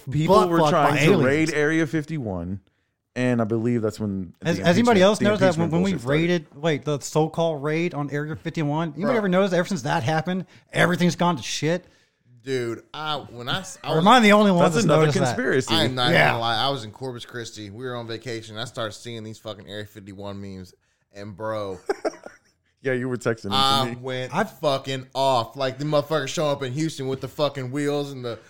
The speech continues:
Speaker 3: the fucking purple drink, like, rolling their fucking <laughs> U F Os. I was like,
Speaker 2: I've seen U F Os.
Speaker 3: "Bro,
Speaker 2: Swear to God.
Speaker 3: I fucking"
Speaker 1: Dude, you and my son are gonna get along just
Speaker 2: I've
Speaker 1: fine.
Speaker 2: seen
Speaker 1: You, you
Speaker 2: in,
Speaker 1: should start,
Speaker 2: in, in Deer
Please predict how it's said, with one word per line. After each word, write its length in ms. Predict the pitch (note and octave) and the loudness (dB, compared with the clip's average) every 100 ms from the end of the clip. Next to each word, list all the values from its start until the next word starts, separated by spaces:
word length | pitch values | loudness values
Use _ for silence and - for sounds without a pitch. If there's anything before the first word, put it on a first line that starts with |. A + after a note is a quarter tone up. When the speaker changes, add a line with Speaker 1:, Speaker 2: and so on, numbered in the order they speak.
| _ | _
Speaker 3:
the 80 | C3+ | -20
fucking 400 | C3 E3 D3+ C3 | -6 -6 -6 -12
purple 320 | C#3+ E3 D3 | -6 -6 -4
drink, 420 | C#3 C3 D3+ D#3 | -6 -2 -2 -2
like, 180 | C#3+ C3+ C3 - D#3 | -6 -6 -8 -12 -2
rolling 340 | F3+ E3+ F3 | 0 2 0
their 140 | F3 E3+ | 0 0
fucking 600 | F#3 F3+ E3+ D3+ D3+ D#3 | 2 0 0 -6 -4 2
<laughs> 40 | |
U 160 | F3 D#3+ | 4 4
F 180 | D#3 | 4
Os. 80 | E3+ | 2
I 180 | E3 E3 | 2 2
was 100 | E3 | -2
like, 200 | D#3+ - | -6 -4
Speaker 2:
I've 140 | G3 A3+ | -2 0
seen 220 | A#3 C4+ | 2 4
U 120 | F3 | 2
F 120 | A#2+ | 0
Os. 300 | B2 A2+ A2 - | -4 -6 -10 -8
Speaker 3:
"Bro, 460 | G3+ G3 F#3+ E3 D3 | -2 2 4 4 2
Speaker 2:
Swear 100 | D#3+ | 0
to 60 | D#3 | 0
God. 240 | D#3 A#2+ _ | -2 -4 _
Speaker 3:
I 460 | F3+ G3 G3+ G3+ G3 _ | -2 0 0 -2 -6 _
fucking" 560 | D#3+ D3+ D3+ D3+ D3+ D#3 _ _ _ - | -4 -4 -6 -10 -10 -12 _ _ _ -2
Speaker 1:
Dude, 200 | C#3+ C#3 | 0 2
you 180 | D#3+ G3 | 4 4
and 100 | F#3 | 4
my 140 | D#3 | 2
son 260 | C#3 - B2+ | 2 0 0
are 80 | A2 | 0
gonna 220 | G#2 G2+ | -2 -2
get 140 | G#2 | -2
along 300 | G2 F#2+ F#2+ | -2 -6 -6
just 120 | F#2 E3 | 0 2
Speaker 2:
I've 140 | G#3+ | 2
Speaker 1:
fine. 80 | G3 | 2
Speaker 2:
seen 220 | G3+ G#3+ | 2 2
Speaker 1:
You, 60 | F#3+ | 0
you 240 | G#3 D#3 | -4 2
Speaker 2:
in, 80 | G#3 | 4
Speaker 1:
should 100 | B3 | 4
start, 240 | - A3 C4 F3+ - | 4 4 4 0 -6
Speaker 2:
in, 100 | F#3 | 0
in 80 | A#3 | 2
Deer 100 | G3+ | 4